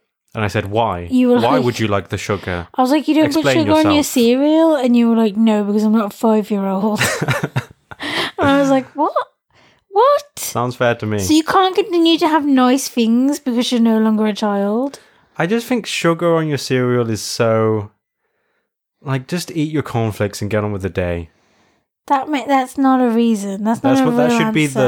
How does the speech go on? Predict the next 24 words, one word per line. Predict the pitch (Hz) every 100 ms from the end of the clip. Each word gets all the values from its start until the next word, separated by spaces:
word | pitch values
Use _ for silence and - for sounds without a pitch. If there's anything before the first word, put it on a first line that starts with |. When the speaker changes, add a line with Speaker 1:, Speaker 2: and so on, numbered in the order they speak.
| 113
Speaker 2:
answer. | -
Speaker 1:
slogan | - 120 113 113 113
on | 107
the | 104
cornflake | 113 107 117 110 -
box. | 110 302 247 302 - 277 240 - 214 _
Speaker 2:
<laughs> | _ _
Speaker 1:
"Prepare | - 123 127 123 123
for | 127
your | 117
boring | 104 110 110 107
ass | 107 104
day | - 104 104
with | 101 95
our | 98
boring | 95 98 98 98
ass | 98
cereal." | - 101 98 104 107 - - _ _ _ _ _ _ _ _ _ _ _ _ _ _ _ -
Big | 110 131
yawn. | 101 92 92 98 _ _ _ _ _ _ _ _ - - - _ -
Speaker 2:
No, | 339 381
but | 269 311 320
this | 339 -
st-, | -